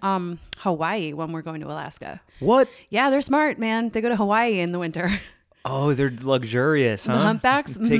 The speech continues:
Speaker 1: mm-hmm.
Speaker 2: vacation.
Speaker 1: They go hang out in Hawaii to have their, like, season where they all hook up and, you know, cuffing season.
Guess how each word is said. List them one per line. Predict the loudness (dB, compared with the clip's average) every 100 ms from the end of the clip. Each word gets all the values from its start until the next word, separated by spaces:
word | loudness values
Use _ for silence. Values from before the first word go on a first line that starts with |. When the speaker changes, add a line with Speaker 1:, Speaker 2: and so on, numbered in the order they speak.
| 2
Speaker 1:
mm-hmm. |
Speaker 2:
vacation. | 0 -2 -2 -4 -2 -4 -8 -6
Speaker 1:
They | -2
go | 0
hang | 0 0 -2
out | -2
in |
Hawaii | -2 0 0 0 -2 -6
to | -8 -6 -4 -4
have | -4 -6 -4
their, | -4 -4 -4
like, | -8 -10 -20 -20 -20
season | -6 -4 -2 -2
where | -2
they | -2
all | 0 0 0
hook | -6 -2
up | -2 -2 -4
and, | -6 -4
you | -2
know, | -2
cuffing | 0 -2 0 -4
season. | -6 -12 -14 -16